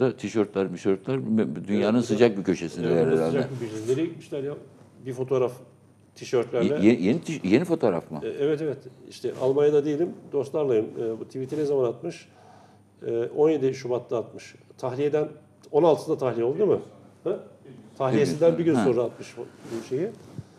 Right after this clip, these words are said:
Speaker 1: Neyse,
Speaker 2: sonra
Speaker 1: memleketin her tarafı, şey, dünyanın her tarafı böyle soğuk değil tabii
Speaker 2: Eşinin
Speaker 1: ki.
Speaker 2: attığı
Speaker 1: Sıcak
Speaker 2: o
Speaker 1: yerde vardır.
Speaker 2: deniz tweet'i, biraz önce gösterdiğimiz şeyde yirmi ikisinde bugün atılmış.
Speaker 1: Hı hı.
Speaker 2: Biraz önce,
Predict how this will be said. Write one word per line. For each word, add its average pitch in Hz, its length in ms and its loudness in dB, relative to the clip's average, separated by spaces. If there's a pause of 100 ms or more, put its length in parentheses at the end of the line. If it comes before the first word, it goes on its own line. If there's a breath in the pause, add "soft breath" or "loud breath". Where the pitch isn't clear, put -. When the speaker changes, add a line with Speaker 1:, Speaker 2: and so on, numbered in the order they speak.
(540 loud breath)
Speaker 1:
Neyse, 147 140 -2
Speaker 2:
sonra 156 180 4
Speaker 1:
memleketin 139 540 -4
her 139 160 -8
tarafı, 131 240 4
şey, 127 220 -4
dünyanın 131 300 -2
her 131 160 -6
tarafı 123 280 -4
böyle 123 300 2
soğuk - 420 -4
değil 127 140 -2
tabii 98 220 -2
Speaker 2:
Eşinin 151 280 0
Speaker 1:
ki. 151 40 4
Speaker 2:
attığı 143 200 -2
Speaker 1:
Sıcak 151 180 0
Speaker 2:
o 156 100 0
Speaker 1:
yerde 113 280 -4
vardır. 95 380 -4 (640 soft breath)
Speaker 2:
deniz 135 300 4
tweet'i, 120 640 -10
biraz 135 160 0
önce 127 200 4
gösterdiğimiz 120 640 -4
şeyde 127 200 -4
yirmi 131 300 -2
ikisinde 117 440 -6 (240)
bugün 123 180 -2
atılmış. 85 400 -4 (340)
Speaker 1:
Hı 110 60 -4
hı. 95 60 -4
Speaker 2:
Biraz 127 200 -2
önce, 95 240 -6